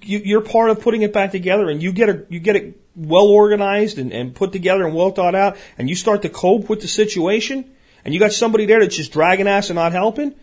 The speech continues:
you know what? Uh, real quick, a neighbor, a whole, the whole neighborhood goes, "You know what, Joe, until you start pulling some of your own weight around here, nobody's gonna help you anymore." Real quick. It's not like a government where you need, like, six bureaucrats to check on one guy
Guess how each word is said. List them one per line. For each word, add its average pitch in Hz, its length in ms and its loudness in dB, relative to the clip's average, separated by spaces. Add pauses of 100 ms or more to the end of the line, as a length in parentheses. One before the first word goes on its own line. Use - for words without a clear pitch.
(180)
you 160 100 -2
know 226 120 6
what? 269 240 4
Uh, 127 540 -12
real 247 360 4
quick, 294 260 4
a 143 60 2
neighbor, 175 260 2
a 156 80 2
whole, 196 180 -4
the 208 80 4
whole 226 140 4
neighborhood 196 320 0
goes, 139 220 -2 (240)
"You - 80 -4
know 233 100 4
what, 233 320 2 (120)
Joe, 202 340 2
until 170 200 -4
you 160 80 -4
start 185 260 -2
pulling 214 180 2
some 208 160 -2
of 190 60 0
your 196 120 4
own 190 100 2
weight 196 160 2
around 196 260 2
here, 190 240 -2 (140)
nobody's 160 320 0
gonna 160 140 0
help 139 220 -2
you 107 100 -8
anymore." 104 300 -10 (880)
Real 311 220 6
quick. - 420 -2 (200)
It's - 160 -2
not 392 120 4
like 381 160 2
a 185 60 -8
government 208 460 2
where 170 100 -2
you 175 60 -2
need, 190 100 2
like, 165 140 2
six - 220 -6
bureaucrats 180 800 2
to 131 80 -14
check 175 380 -4
on 151 160 0
one 165 240 -2
guy 151 500 2